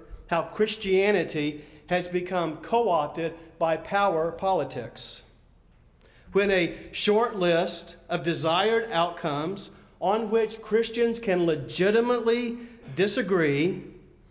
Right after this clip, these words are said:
becomes so vitally important that it becomes perfectly fine and okay to manipulate by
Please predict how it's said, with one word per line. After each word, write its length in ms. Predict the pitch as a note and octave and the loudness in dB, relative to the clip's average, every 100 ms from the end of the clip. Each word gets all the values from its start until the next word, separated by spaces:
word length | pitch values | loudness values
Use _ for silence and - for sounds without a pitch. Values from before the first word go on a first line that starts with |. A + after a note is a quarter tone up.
| - - - | -20 -10 -2
becomes 380 | F#3+ G#3+ G3+ F#3 | 0 2 0 0
so 120 | F3 | -2
vitally 640 | C#3 F3+ F#3+ B3 C4+ C4 | 0 2 2 4 4 4
important 680 | A#3+ B3 A#3 A#3+ D#3 A#2 G#2 - - - _ - - - | 2 0 0 0 0 -8 -12 -18 -20 -20 _ -20 -20 -6
that 120 | G3 G3+ | -2 -2
it 80 | |
becomes 640 | F3+ G3+ G3+ G3+ G3 F3+ - - - | -2 -4 0 0 0 -4 -10 -14 -4
perfectly 500 | A#3 B3 C4+ C4+ A#3+ | -2 0 -2 -2 -2
fine 360 | A#3 G#3 G#3+ | 2 4 6
and 120 | G3 E3 | 4 4
okay 380 | E3+ F#3 D#3 | 2 2 2
to 180 | D3+ - | 0 -2
manipulate 960 | E3 E3+ G3 A3+ F#3 D#3+ D3 C#3+ - - | 0 2 2 2 2 2 2 0 -8 -2
by 240 | F#3+ G3+ | 0 0